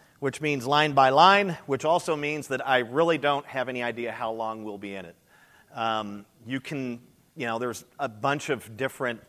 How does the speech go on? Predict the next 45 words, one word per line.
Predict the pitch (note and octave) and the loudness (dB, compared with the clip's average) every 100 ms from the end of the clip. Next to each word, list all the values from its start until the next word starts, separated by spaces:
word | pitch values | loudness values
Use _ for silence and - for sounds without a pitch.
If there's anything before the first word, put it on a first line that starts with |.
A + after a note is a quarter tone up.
| _ - _ - | _ -20 _ -10
uh, | G#2+ G2+ - | -10 -6 2
outlines | C#3 D3 C3 B2+ B2+ A#2 | 4 4 2 0 -2 -4
out | B2 A#2+ A#2+ | 0 2 0
there | B2+ A#2 | -2 -4
and | G#2 | -6
formats | - - C3 C3 B2 A#2 - - | -10 -4 -2 -2 -2 -4 -8 -12
for | A#2+ | -12
the | G#2 | -8
book, | G#2 A#2 A#2+ | -4 -4 -4
and | G#2 | -8
I | |
was | G#2+ G2 | -8 -6
looking | C3 C3+ B2+ | -6 -6 -6
them | A2+ | -4
over, | A2+ A#2 A2+ | -4 -6 -6
and | A2 | -8
I | A2 | -6
thought, | - A2 G#2+ | -4 -4 -4
"Well, | A2 | -4
that's | B2+ C3+ B2 | -4 -4 -6
a | |
good | G#2+ A2+ | -6 -4
idea, | A2 G#2+ G#2+ A2 | -4 -6 -6 -6
and | A2 | -8
that's | A2 A#2+ | -8 -10
a | A2+ | -10
good | A2 G#2+ | -6 -4
idea." | G#2+ G2+ G#2 | -4 -6 -8
You | A2+ | -8
know, | A2 G#2 | -10 -10
twenty-six | - C3 A#2+ - A#2+ - | -12 -10 -8 -8 -10 -8
weeks, | A#2 A2+ G#2+ - - - - - | -8 -8 -10 -18 -20 -20 -20 -14
thirty-six | - B2+ B2+ - B2+ - | -4 -2 -2 -4 -8 -6
weeks, | A#2 A#2 - | -6 -8 -8
forty-six | - B2+ B2 A#2 B2 A2+ A#2+ | -10 -6 -6 -6 -8 -8 -6
weeks, | A#2 - | -6 -6
and | A#2+ | -4
all | A2+ | -2
that. | A2+ A2+ A2+ A2 | 2 2 2 0
But, | A#2+ A2+ - - - - | 2 2 0 -14 -20 -10
um, | B2+ A2+ A2+ | -2 -2 0
my | F3 G#3 | 2 2
whole | D#3+ D#3+ D3 | 4 4 4
angle | C#3+ D3 D3 C#3 | 0 0 2 4
is, | C3+ B2+ A2+ - | 4 0 -4 -12